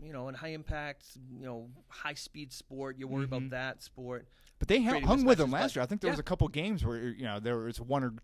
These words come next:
Speaker 2: two goal difference or something. I think Sandwich had a lead at, at the H Y C C last year.
Speaker 1: You're right. Yep, you're right. Absolutely. Um, so we'll just monitor those things. And I think, like I say, everybody in the room, when we, we get together as A Ds, everybody's very reasonable. And,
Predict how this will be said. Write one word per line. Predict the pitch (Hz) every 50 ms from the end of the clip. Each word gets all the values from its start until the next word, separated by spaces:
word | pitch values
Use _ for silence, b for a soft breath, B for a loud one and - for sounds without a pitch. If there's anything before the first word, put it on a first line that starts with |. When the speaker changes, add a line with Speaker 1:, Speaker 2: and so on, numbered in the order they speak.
| -
Speaker 2:
two | - - 156
goal | 131 131 117 104
difference | - 123 143 151 - 170 160 156 147 -
or | 143
something. | 127 - 156 147 139 - 143 139 127
I | 107
think | 104 - 117 -
Sandwich | - 135 123 127 117 127
had | 123 113
a | 107
lead | 107 107 127 131 131 131 123 120
at, | 117 107 -
at | 110 107 - -
the | 110 117
H | 127 120 - -
Y | 120 113 113
C | - - 117 107 98
C | - 156 156 165
last | 147 147 147 147 147 - - -
year. | 156 147
Speaker 1:
You're | 147 151 143 139
right. | 139 139 - - - 120
Yep, | 139 175 - -
you're | - 131 127
right. | 135 120 107 92 -
Absolutely. | 120 123 123 - - 120 120 113 - 107 107 98
Um, | 92 104 110 107 110
so | - - 233
we'll | 262 302 339
just | 349 359 - -
monitor | 233 202 190 180 175 156 160 156
those | 147 147 147 135
things. | - - 143 143 131
And | 147 143
I | 139 135
think, | 131 - 151 143 143 - - - b b b b b b b -
like | - 170 - 180
I |
say, | - - 135 143
everybody | 180 214 196 202 190 175
in | 165
the | 147
room, | 135 131 135 135 135 135 135
when | 135 131
we, | 139 165 175
we | 165 180 190
get | 180 180 -
together | - 151 147 135 131 131
as | 127 120
A | 123 123
Ds, | 120 127 127 120 143
everybody's | 160 180 208 175 175 156 139 123
very | 135 139 143 139 120
reasonable. | 127 131 123 123 131 127 117 123 120 120 120 117
And, | 110 107